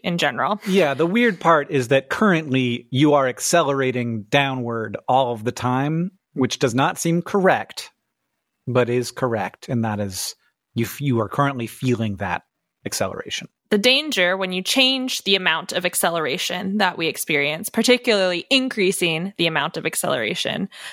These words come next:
Speaker 1: uh, one is that we are squishy. We have a lot of water and we have a lot of soft organs,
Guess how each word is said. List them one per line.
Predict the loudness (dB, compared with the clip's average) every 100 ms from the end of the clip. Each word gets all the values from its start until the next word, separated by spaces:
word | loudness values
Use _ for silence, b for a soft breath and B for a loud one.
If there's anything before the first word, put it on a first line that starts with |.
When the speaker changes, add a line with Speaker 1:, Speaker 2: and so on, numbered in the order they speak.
| B
Speaker 1:
uh, | 0 2 2 -4 -14 -2
one | 2 2 2
is | -4 2
that | 0 2
we | 0 0
are |
squishy. | 4 2 2 -4 -8 -2
We | 2 2
have | 2 0 0
a | 2
lot | 2 2
of |
water | 4 4 4 2 0 0
and | -2 -2
we | -4
have | 0
a |
lot | 2 2
of | 0
soft | 2 2 2
organs, | 2 2 2 0 0 0 -2 -4